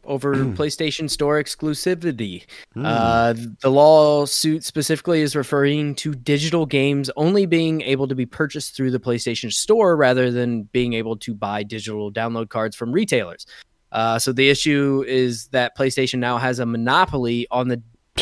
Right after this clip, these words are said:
Speaker 1: digital price of games, <laughs> and the suit is
Speaker 2: Ah.
Speaker 1: claiming in some cases players could be spending a hundred and seventy-five percent more than what they would be if they just purchased the physical copy.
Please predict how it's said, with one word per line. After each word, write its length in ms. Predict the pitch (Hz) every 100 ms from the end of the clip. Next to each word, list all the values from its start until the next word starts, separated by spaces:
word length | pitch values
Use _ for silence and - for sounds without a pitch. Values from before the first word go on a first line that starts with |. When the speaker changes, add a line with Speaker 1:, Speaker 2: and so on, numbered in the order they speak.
| 156
Speaker 1:
digital 420 | 160 175 175 165
price 420 | - 147 139 139
of 120 | 151
games, 500 | 127 120 117 120 123 - 139
<laughs> 120 | -
and 240 | 180 175
the 80 | 160
suit 460 | 131 104 214 208 190
is 200 | 151 -
Speaker 2:
Ah. 40 |
Speaker 1:
claiming 380 | 160 165 170 170
in 160 | 156 147
some 200 | - 269
cases 420 | 208 156 139 151 -
players 300 | 139 139 131
could 140 | 143
be 80 | 127
spending 480 | - 131 127 131 127 _ - _ _
a 100 | - 127
hundred 260 | 139 131
and 100 | 127
seventy-five 520 | 123 123 120 120 117
percent 280 | - 139 127
more 320 | 143 196 196
than 140 | 185 170
what 140 | 147
they 80 | 147
would 200 | 139 131
be 140 | 131
if 100 | 127 -
they 120 | 117
just 220 | 117 -
purchased 440 | 123 - 117 -
the 220 | 123 113 101 -
physical 380 | 104 98 107
copy. 460 | 101 123 113 98 95